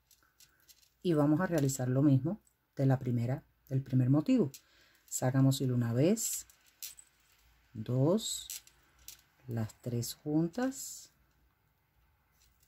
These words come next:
y volvemos a meternos en el mismo huequito, tomando hilo en la aguja. Sacamos una vez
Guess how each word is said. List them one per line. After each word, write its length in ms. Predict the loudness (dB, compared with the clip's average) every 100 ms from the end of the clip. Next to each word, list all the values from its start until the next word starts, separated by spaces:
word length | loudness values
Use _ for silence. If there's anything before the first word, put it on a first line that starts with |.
| _ -20 _ _ _ _ _ _
y 260 | -4 -4 -4
volvemos 460 | -4 -2 0 0 2
a 60 |
meternos 460 | 2 0 -2 -2 0
en 80 | 0
el 80 |
mismo 280 | 0 0 -2
huequito, 600 | 0 0 0 0 0 -2 -6 -18 -20 -10
tomando 420 | -4 -2 0 0
hilo 140 | 0 2
en 80 | 4
la 60 |
aguja. 460 | 4 4 4 0 -4 -10 _ -20 -20 -20 -20 -20 -20 -20 -20 -20 -20 -20 _ -20 -20 -20 -20 -20
Sacamos 560 | -14 -10 -8 -6 -6 -6
una 220 | -6 -4
vez 640 | 0 0 0 -2 -12 -16